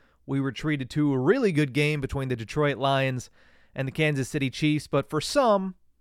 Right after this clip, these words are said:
me included, it just made me wish and hope for the start of the N H L season, which is coming up in just over a month, but you do not have to wait that long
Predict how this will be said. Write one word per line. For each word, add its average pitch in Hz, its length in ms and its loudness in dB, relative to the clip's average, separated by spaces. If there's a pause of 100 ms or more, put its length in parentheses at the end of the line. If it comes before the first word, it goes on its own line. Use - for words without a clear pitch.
(640)
me 190 320 4
included, 165 580 2 (520)
it 208 140 0
just 214 260 2
made 214 440 2
me 196 440 0 (100)
wish 170 680 2
and 170 200 -4
hope 147 360 2
for 143 160 -4
the 131 80 -2
start 127 460 -2 (720)
of 147 140 2
the 135 160 2
N 131 80 2
H 127 180 0
L 120 160 2
season, 120 380 -4
which 120 160 -6
is 139 100 -6
coming 185 300 -2
up 160 260 2 (140)
in 143 240 -2
just 185 560 0
over 135 380 2
a 120 40 2
month, 131 380 0
but 202 460 2 (360)
you 156 200 -6
do 190 160 0
not 208 340 2
have 190 320 -4
to 175 80 -2
wait 156 300 -4
that 165 180 2
long 131 380 0